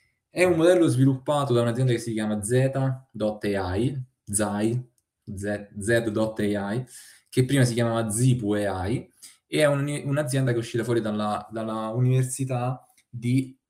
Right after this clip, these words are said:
Tsinghua, Tsinghua University a Pechino. E questo modello in particolare, la versione cinque punto due di G L M, è un modello che è stato pensato per task che vanno avanti per un po' di tempo,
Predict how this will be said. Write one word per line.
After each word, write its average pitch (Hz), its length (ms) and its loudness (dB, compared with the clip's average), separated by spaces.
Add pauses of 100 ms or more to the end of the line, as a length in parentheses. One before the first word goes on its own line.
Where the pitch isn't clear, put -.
(240)
Tsinghua, 120 840 -4
Tsinghua 120 560 -2
University 113 840 -6
a 95 420 -6
Pechino. - 520 -2 (720)
E 127 1040 6
questo 185 300 4
modello 151 280 2
in 120 60 0
particolare, 131 340 -2
la 117 60 0
versione 117 240 -2
cinque 123 300 2
punto 113 280 -2
due 120 180 2
di 104 120 -4
G 110 120 -4
L 123 140 0 (160)
M, 120 260 -2 (280)
è - 80 -6
un 135 100 4
modello 131 380 2
che 123 320 -2
è 123 160 -2
stato 131 400 0
pensato 131 880 0 (180)
per 135 320 0
task 123 400 -4
che 107 260 -2
vanno 101 240 -8
avanti 107 360 -10
per 101 640 -6 (300)
un 135 100 -12
po' 120 100 -2
di 110 60 -2
tempo, 101 600 -6